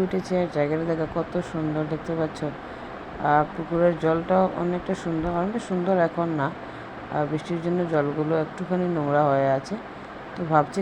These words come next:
কাপড়গুলোকে ধুয়ে দেবো, বৌদি ভিজিয়ে রাখছে, বৌদি ঘরে কাজ করছে। তো আমি ভাবছি এগুলোকে একটু ধুয়ে পরিষ্কার করে নিই, তারপর আমি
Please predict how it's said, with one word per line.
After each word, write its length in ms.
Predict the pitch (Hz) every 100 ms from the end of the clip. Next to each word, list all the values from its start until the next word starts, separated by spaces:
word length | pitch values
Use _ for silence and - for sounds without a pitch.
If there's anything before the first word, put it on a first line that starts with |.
| -
কাপড়গুলোকে 600 | 160 170 170 175 180 185 160
ধুয়ে 220 | 151 156
দেবো, 180 | 160 160 156
বৌদি 260 | 147 151 156
ভিজিয়ে 320 | 151 143 160
রাখছে, 260 | 156 156 165 151
বৌদি 200 | 139 143
ঘরে 160 | 147 147 -
কাজ 200 | 135 131 -
করছে। 260 | 151 - 196 - - - - - - - - 143 -
তো 100 | 156 151 -
আমি 140 | 160 156
ভাবছি 280 | 156 147 175 156
এগুলোকে 400 | 156 156 156 175
একটু 160 | 165 180 165
ধুয়ে 220 | 151 160 180
পরিষ্কার 380 | 165 151 175 170
করে 160 | 170 170
নিই, 160 | 202 214
তারপর 340 | 160 143 139 143 143
আমি 160 | 143